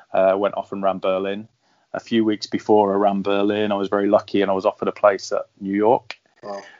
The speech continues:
Speaker 1: So a few weeks after Berlin, I ran New York. Um, and I'd done,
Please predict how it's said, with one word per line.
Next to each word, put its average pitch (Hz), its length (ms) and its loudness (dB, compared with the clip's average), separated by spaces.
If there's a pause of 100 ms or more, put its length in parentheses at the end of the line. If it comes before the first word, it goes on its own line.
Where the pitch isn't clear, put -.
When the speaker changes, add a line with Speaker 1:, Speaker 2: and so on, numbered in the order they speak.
Speaker 1:
So 98 800 -2
a - 80 -12
few 117 200 0
weeks 101 220 -6
after - 280 0
Berlin, 104 440 -4
I 98 60 0
ran 98 240 -2
New 92 140 -10
York. 104 400 -6 (520)
Um, 98 560 -2
and 104 100 -2
I'd 104 140 0
done, 104 340 -2